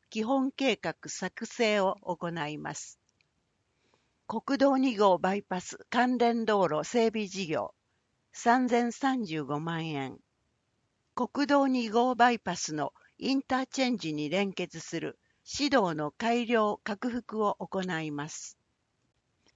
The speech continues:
篠坂スマートインターチェンジアクセス道路等整備事業、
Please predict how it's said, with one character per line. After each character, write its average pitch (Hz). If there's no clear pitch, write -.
篠 262
坂 233
ス 226
マ 262
ー -
ト 226
イ 226
ン 240
タ 240
ー 247
チ -
ェ 214
ン 185
ジ 151
ア 185
ク 262
セ 269
ス 233
道 240
路 156
等 147
整 240
備 220
事 196
業、 143